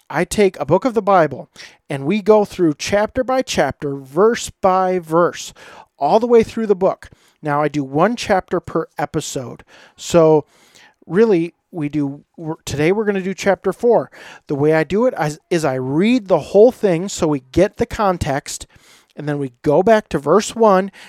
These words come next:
and we go verse by verse through it, and we kinda discuss it, talk about it a little bit. So with all that being said, just a quick disclaimer,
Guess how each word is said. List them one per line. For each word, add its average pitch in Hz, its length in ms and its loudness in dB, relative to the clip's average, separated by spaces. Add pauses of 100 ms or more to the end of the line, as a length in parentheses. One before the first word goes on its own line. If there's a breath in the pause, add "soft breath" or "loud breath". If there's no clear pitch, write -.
(100)
and 139 140 -8
we 139 80 -4
go 147 220 2
verse 139 360 -2
by 233 200 0
verse 175 360 0
through 151 280 0
it, 151 180 -6 (100)
and 151 140 -6
we 143 80 -4
kinda 160 320 -6
discuss 196 560 -4
it, - 140 -10 (240)
talk - 260 -10
about 151 300 0
it 135 60 -6
a 135 40 -8
little 135 220 -6
bit. 135 280 -12 (360 loud breath)
So 175 500 2 (140)
with 147 200 -6 (120)
all 196 160 2
that 214 160 2
being 202 240 -4
said, 190 400 0
just 170 280 -6
a 147 120 -6
quick - 340 -2
disclaimer, 208 640 -2